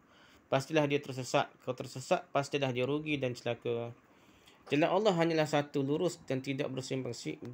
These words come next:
tidak bersimpang-simpang. Di samping jalan Allah yang satu itu, terdapatlah berbagai jalan yang bersimpang siur. Banyak jalan lah. Nabi sallallahu alaihi wasallam pernah membuat garis lurus di atas pasir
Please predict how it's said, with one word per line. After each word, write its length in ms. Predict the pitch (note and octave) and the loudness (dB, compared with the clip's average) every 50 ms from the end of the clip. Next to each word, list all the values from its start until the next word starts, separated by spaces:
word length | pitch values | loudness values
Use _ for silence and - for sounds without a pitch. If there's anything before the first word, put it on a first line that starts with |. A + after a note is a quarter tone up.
| - | -6
tidak 240 | - C3 C3 A#2 A#2+ | -6 -4 -4 -4 -6
bersimpang-simpang. 840 | B2 A#2+ - C3 A#2+ A#2+ - A#2+ A#2+ - - E3 E3+ E3 C3 G#2 - - - - _ - - _ _ _ _ _ _ _ _ | -6 -6 -4 -4 -6 -4 -4 -4 -4 -2 -4 -4 -2 -2 -4 -4 -4 -12 -20 -20 _ -20 -20 _ _ _ _ _ _ _ _
Di 160 | - B2+ C3 | -6 -2 2
samping 320 | - D#3+ E3+ E3 E3+ F#3 E3+ | 4 4 4 4 4 2 4
jalan 160 | F3+ F3 E3 | 4 4 4
Allah 300 | D#3+ F3 F#3+ F#3 F3 E3+ | 4 4 6 6 4 4
yang 60 | E3 E3 | 4 4
satu 220 | F3+ E3 - - | 2 2 2 0
itu, 260 | E3+ E3 E3 G#3+ G#3+ G#3 - | -2 -2 0 0 -2 -2 -2
terdapatlah 580 | E3+ D#3+ D#3 D#3 D3+ C#3+ - - B2 C#3+ C3+ | -4 -2 0 0 0 0 0 -2 -2 -2 0
berbagai 540 | B2+ C3+ C3+ B2+ C3+ C3+ C3 C3+ C3 B2+ A#2 | 0 -2 -2 0 -2 -2 0 2 0 0 0
jalan 340 | B2+ C#3 D3 D3+ C#3+ C3 B2 | 0 0 0 0 -2 -2 -2
yang 160 | B2 A#2+ A#2+ | -2 -2 -2
bersimpang 480 | A#2 A#2+ A#2+ - C3+ B2+ - C3+ B2+ B2 | -4 -4 -4 -4 -6 -4 -4 -4 -6 -6
siur. 560 | B2+ - A#2 A2+ A2 A2+ A2+ A2 A2 A2+ A2+ A2+ | -4 -4 -4 -2 -2 -2 -4 -4 -6 -6 -6 -6
Banyak 240 | A2 A2+ A2+ A2 - | -6 -6 -6 -6 -4
jalan 320 | A2 A2 A2 A#2 C3+ D3 | -4 -4 -4 -2 -4 -4
lah. 80 | C#3+ - - - _ _ _ _ - _ _ _ - | -6 -6 -10 -20 _ _ _ _ -20 _ _ _ -8
Nabi 240 | - B2 B2 C3 B2+ | -4 -4 -2 -2 -2
sallallahu 240 | - C3+ B2 C3 B2+ | -2 -2 -2 -2 0
alaihi 40 | D3 | -2
wasallam 80 | C#3 C3 | -2 -2
pernah 280 | - D3 D3 C#3+ C#3 C3+ | -2 -2 0 0 0 0
membuat 400 | C#3 C#3 C3+ C3 B2+ C3+ B2+ C3 | 0 -2 -2 0 -2 -2 -2 -2
garis 240 | C3 C3+ C3 B2+ C3+ | -2 -4 -2 -2 -2
lurus 240 | C#3+ C#3+ D#3 - - | 0 0 0 -2 -2
di 80 | B2+ | -2
atas 240 | B2 B2+ - C3+ B2 | -2 -2 -2 -4 -4
pasir 480 | - C#3 C3+ - - F3 D#3 - - | -2 -4 -2 0 0 -2 -2 -2 -6